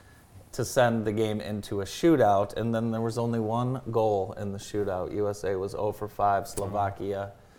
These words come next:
had one goal, and that will be the third straight Olympics that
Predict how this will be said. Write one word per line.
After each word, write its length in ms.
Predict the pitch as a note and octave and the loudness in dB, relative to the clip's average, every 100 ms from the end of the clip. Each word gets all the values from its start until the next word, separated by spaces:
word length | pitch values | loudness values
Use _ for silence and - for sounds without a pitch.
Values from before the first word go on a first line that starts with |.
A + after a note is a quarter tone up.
| - - - - | -20 -20 -20 -10
had 240 | - G2 | -4 -2
one 300 | G2 G#2 G#2+ | -2 -2 -2
goal, 340 | G#2 A2 G#2+ G2+ | 0 2 2 0
and 220 | G2 G#2 | -4 -4
that 120 | G#2+ | -4
will 100 | D#2+ | -6
be 120 | G#2 G#2+ | -4 -4
the 140 | F#2+ | -6
third 460 | - A#2+ B2+ C3+ - | -4 0 0 -2 -8
straight 500 | - - - C3+ B2+ - | -16 -12 -2 0 0 0
Olympics 760 | G#2+ A2 B2+ A#2+ F#2 D#2+ - - - | 0 2 2 0 -4 -6 -10 -14 -2
that 360 | G2 E2+ - | 0 0 -4